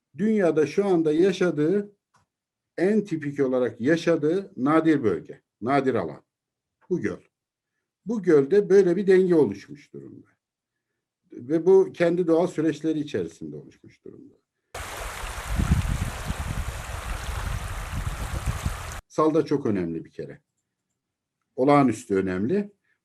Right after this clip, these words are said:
Popülaritesi daha da artacak diyelim. Ee, daha fazla ilgi çekecek. Ee, sadece Türkiye'den değil, e, dünyadan da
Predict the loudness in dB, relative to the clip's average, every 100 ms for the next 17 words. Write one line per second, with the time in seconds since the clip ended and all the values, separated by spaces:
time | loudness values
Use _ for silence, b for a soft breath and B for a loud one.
0 | _ 2 4 6 6 6 4 4 4 4
1 | 4 2 0 -4 -10 -14 -14 -14 -14 -14
2 | -18 _ _ _ _ _ _ _ _ _
3 | _ -2 0 2 2 0 -2 -2 -2 -2
4 | -4 -6 -12 _ -10 -4 0 0 0 0
5 | -2 -6 -8 -12 -12 -14 -12 -6 -6 -6
6 | -16 _ _ _ _ _ _ -2 0 0
7 | 0 -2 -2 -6 -8 -8 -6 -4 0 0
8 | 2 0 -2 -6 -12 -2 0 2 0 -2
9 | -2 -2 -2 -2 -2 -4 -6